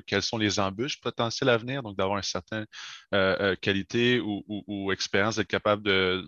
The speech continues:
de voir un peu les choses en grand, puis d'être capable après ça de, d'inspirer les gens à aller dans la bonne direction et nous suivre. Donc, euh,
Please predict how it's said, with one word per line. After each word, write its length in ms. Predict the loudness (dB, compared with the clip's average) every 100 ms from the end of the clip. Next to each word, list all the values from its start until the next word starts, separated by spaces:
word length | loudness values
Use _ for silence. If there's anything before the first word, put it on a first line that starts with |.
| -12
de 180 | -4 -2
voir 460 | -2 0 2 4
un 100 | 0
peu 140 | -2 -2
les 120 | 0
choses 360 | 0 -2 -2 -2
en 160 | -2
grand, 300 | 0 -2 -2
puis 80 | 0
d'être 140 | 2 4
capable 340 | 2 2 2
après 220 | 2 -2
ça 220 | -4 -2 0
de, 180 | -2 -4 -14 -12 -2
d'inspirer 460 | 0 0 0 2
les 160 | 2 2
gens 200 | -2 -2
à 120 | -2
aller 160 | -2 0
dans 100 | 0
la 120 | 0
bonne 260 | 0 -4
direction 580 | 0 0 0 -4 -8 -12
et 120 | -8 -8
nous 120 | -8
suivre. 320 | -10 -10 -14 _ -18 -18 -10
Donc, 180 | -10 0
euh, 160 | 2